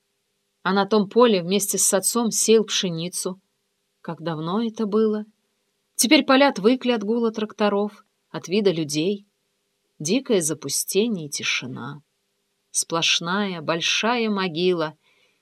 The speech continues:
Ее не сможет разбудить даже весна. А ведь когда-то... Вырывает шальная память из прошлого обрывки детства — когда Никита вместе с отцом вел трактор в поле с песней.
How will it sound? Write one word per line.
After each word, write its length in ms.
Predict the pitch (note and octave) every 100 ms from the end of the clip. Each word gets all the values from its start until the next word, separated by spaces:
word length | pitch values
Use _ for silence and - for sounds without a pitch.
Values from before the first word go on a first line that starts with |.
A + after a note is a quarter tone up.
| _
Ее 220 | A3 D4+
не 140 | D#4 D4+
сможет 460 | - C4+ D4 C#4
разбудить 480 | C4 A3+ A3 A#3 A#3+
даже 260 | A3+ G#3 G#3+
весна. 720 | G#3 - G3 G3 G3 F3 D#3+ _ _ _ _ _ _
А 100 | F3
ведь 200 | G#3+ -
когда-то... 960 | - E3 E3+ D#3+ A#3 D4 - - D3 D3 _ _ _ _ _ _ _ _ _ _ _ _
Вырывает 460 | D#3+ G3+ A3+ C#4+ C#4
шальная 440 | - C4 B3 B3+
память 420 | B3 A#3 A#3 A3
из 140 | A3 -
прошлого 520 | G#3+ A3 - G3+ G3+
обрывки 400 | F#3+ G3+ G3+ G3
детства — 580 | F3+ G3 G3 - F3+ F3+ _ _ _ _ _ _ _ _
когда 280 | - F#3+ G3+
Никита 460 | G#3 G#3+ A3 A3 G3+
вместе 360 | G3+ G3+ F#3
с 140 | - E3+
отцом 480 | E3+ - G#3 G#3
вел 220 | E3+ F3+ E3+
трактор 500 | F3+ G3 G3+ F#3 F3
в 120 | _
поле 280 | F3 F3+ E3
с 140 | -
песней. 720 | - E3 E3 - C#3+ D#3+ -